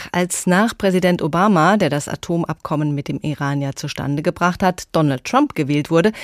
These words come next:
da haben die Iraner mit großer Sorge auf das geblickt, was da auf sie zukommen könnte. Und so kam es dann ja auch. Deshalb sind viele jetzt erleichtert gewesen, als Joe Biden an die Macht kam.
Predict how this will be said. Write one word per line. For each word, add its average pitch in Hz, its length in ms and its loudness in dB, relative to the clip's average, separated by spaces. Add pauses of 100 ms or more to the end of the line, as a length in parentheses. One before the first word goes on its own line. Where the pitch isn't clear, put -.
(320)
da 170 100 2
haben 226 180 4
die 233 160 0
Iraner 180 500 2
mit 165 260 -2
großer 214 380 0
Sorge 147 360 0
auf - 140 -4
das 151 240 -4
geblickt, 151 420 -6
was 143 180 -4
da 151 120 -4
auf 147 180 -4
sie 180 160 -6
zukommen 143 480 -2
könnte. 143 380 -2 (440)
Und 151 180 -8
so 170 80 -8
kam - 240 -6
es 131 100 -8
dann - 180 -8
ja 120 200 -6
auch. - 240 -10
Deshalb 165 340 -2
sind 170 200 -2
viele 190 260 2
jetzt 160 320 0
erleichtert 147 680 -2
gewesen, 185 400 0
als 170 220 -2
Joe 185 100 0
Biden 143 320 0
an 147 120 0
die 147 80 0
Macht 135 260 -4
kam. 135 260 -2